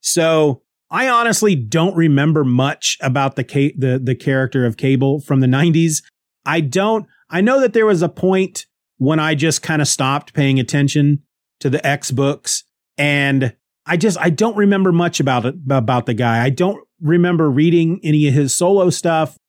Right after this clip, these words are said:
So I know that he's from the future, and I know that he's supposed to be somebody's father. I, I, I,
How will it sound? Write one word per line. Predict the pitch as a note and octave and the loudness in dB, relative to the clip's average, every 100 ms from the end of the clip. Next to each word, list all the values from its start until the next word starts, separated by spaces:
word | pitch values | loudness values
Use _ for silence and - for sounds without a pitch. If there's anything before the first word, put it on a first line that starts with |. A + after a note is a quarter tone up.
| _ | _
So | - - C3+ C3 B2+ | -6 -2 2 2 0
I | C#3+ C#3+ | 0 0
know | D3+ G3+ A#3 | 2 2 2
that | G3 F#3+ | 2 2
he's | D#3 E3 - | 2 0 0
from | E3 D3+ | -2 0
the | C3 | 0
future, | - C3+ E3 A#3 C4 - _ _ - | 0 -2 0 -2 -4 -8 _ _ -6
and | C#3 | -2
I | C#3 | 0
know | C#3+ F#3 | 2 0
that | E3+ F3+ | 0 0
he's | D3 D#3 - | 0 0 -2
supposed | C3+ - D#3 E3+ | -6 -2 -2 0
to | E3 | 0
be | D3+ D3+ | 0 0
somebody's | - B2+ C3+ C3+ C3+ A#2+ | -2 0 0 0 0 -2
father. | - B2+ C3 C3 | -2 0 0 0
I, | B2 | 0
I, | C#3 B2 C3+ | -2 -4 -4
I, | C3+ | -6